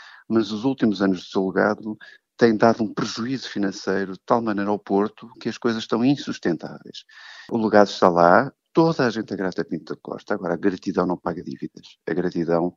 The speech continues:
não consegue tirar o, o Porto da situação financeira em que se encontra. E por isso <laughs> eu acho que é a altura de aparecerem, de facto, pessoas com novas ideias, alternativas,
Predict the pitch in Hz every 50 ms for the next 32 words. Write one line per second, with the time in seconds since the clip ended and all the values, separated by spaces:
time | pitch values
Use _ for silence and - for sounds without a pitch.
0 | _ - - - 95 87 78 - 87 - - - 90 80 64 - - - 90 85
1 | 85 82 82 85 - - - - - - - - _ _ - 76 73 71 - -
2 | 78 76 - - 90 87 78 - _ - - 92 - - - 92 - 92 - -
3 | - 85 - - 92 87 85 - - 92 87 - 92 92 - - - - - 135
4 | 110 95 - - - - - - - - - - - - 80 - - 78 80 80
5 | 78 - - - 82 80 87 - - - - - - - - 85 85 71 76 78
6 | 80 - - - - - - 90 80 78 78 80 - - - - - - - 73
7 | 78 80 - - - 87 87 92 95 101 107 110 - - - - - _ - 85
8 | 73 - - 82 82 80 - - - - - - 82 85 98 104 110 - - 90
9 | 80 - _ _ - - - 92 80 87 85 - - - 90 82 78 78 82 87
10 | 78 90 95 90 98 104 117 131 156 180 175 - 110 - - - - 120 - -
11 | - - 117 123 131 165 180 220